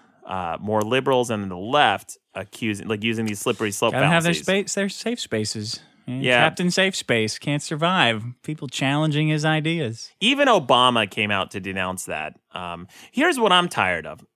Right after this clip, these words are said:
Speaker 1: I'm tired of people getting offended for other people.
Speaker 2: Yeah.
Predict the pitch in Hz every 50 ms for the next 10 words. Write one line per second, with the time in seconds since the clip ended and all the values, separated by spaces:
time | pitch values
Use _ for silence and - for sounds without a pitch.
0 | _ _ - 165 240 294 269 - 208 196 180 165 156 151 143 139 131 - _ 117
1 | 113 110 107 107 104 104 - - _ - - 208 202 - 156 143 127 113 110 110
2 | _ _ _ _ _ _ _ _ _ _ _ _ _ - 165 208 240 262 254 233
3 | 185 - - 208 196 180 156 139 135 120 - - _ _ - 151 139 131 - -
4 | 131 127 131 120 - - - 113 101 - 71 65 - _ _ _ _ _ _ _
5 | _ _ - - 120 117 104 87 -